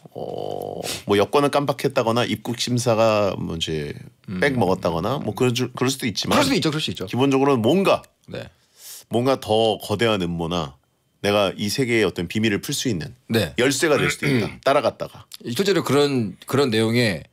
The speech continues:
Speaker 2: 단편 에스에프 소설이 있었어요.
Speaker 1: 그러니까 따라가다 보니까 갑자기 제지당할 수도 있잖아요.
Speaker 2: 네네.
Speaker 1: "왜, 왜 지금 저 여자분 따라가시죠?" 그래가지고 "어, 이거 스토킹입니다." 뭐 이러면 "아, 그게 아니라 나랑 사귀었던 분인데."
Speaker 2: 근데 그 사람이 경찰이 아니야.
Speaker 1: 네.
Speaker 2: 사복을 입고 있어.
Speaker 1: 그렇죠.
Speaker 2: 근데 갑자기 사복을 입었는데 누가 와가지고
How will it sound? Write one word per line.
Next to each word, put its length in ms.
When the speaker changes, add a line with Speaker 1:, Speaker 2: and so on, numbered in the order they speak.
Speaker 2:
단편 300
에스에프 340
소설이 340
있었어요. 300
Speaker 1:
그러니까 260
따라가다 600
보니까 320
갑자기 260
제지당할 440
수도 160
있잖아요. 260
Speaker 2:
네네. 300
Speaker 1:
"왜, 160
왜 400
지금 340
저 320
여자분 240
따라가시죠?" 600
그래가지고 380
"어, 220
이거 120
스토킹입니다." 600
뭐 140
이러면 300
"아, 160
그게 160
아니라 160
나랑 200
사귀었던 400
분인데." 300
Speaker 2:
근데 200
그 100
사람이 240
경찰이 340
아니야. 240
Speaker 1:
네. 80
Speaker 2:
사복을 300
입고 120
있어. 200
Speaker 1:
그렇죠. 320
Speaker 2:
근데 120
갑자기 240
사복을 300
입었는데 400
누가 160
와가지고 500